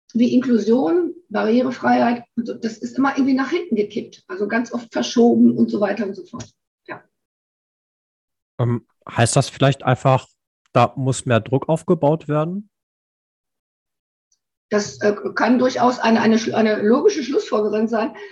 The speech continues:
Speaker 1: wobei mir nicht klar geworden ist, äh, äh, welcher Druck fehlt da, ne? Also was, was, was, was ma-, was kann ich noch machen? Wie kann ich die Kreisverbände erreichen,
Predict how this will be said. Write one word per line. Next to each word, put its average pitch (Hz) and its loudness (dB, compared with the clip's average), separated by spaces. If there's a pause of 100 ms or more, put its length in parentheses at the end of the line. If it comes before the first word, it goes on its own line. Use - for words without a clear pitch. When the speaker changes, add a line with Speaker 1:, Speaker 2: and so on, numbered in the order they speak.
(100)
Speaker 1:
wobei 233 2
mir 247 6
nicht 381 -2
klar 302 2
geworden 285 0
ist, - -8
äh, - -8
äh, 240 -2 (340)
welcher 277 -4
Druck 254 -6
fehlt 269 -8
da, 175 -6
ne? 175 -8
Also 233 -4
was, 226 -8
was, 226 -8
was, 240 -10
was - -4
ma-, 285 -2
was 247 -4
kann 277 0
ich 285 -4
noch 254 4
machen? 262 4
Wie 240 4
kann 254 2
ich 254 0
die 233 -2
Kreisverbände 226 0
erreichen, 214 -2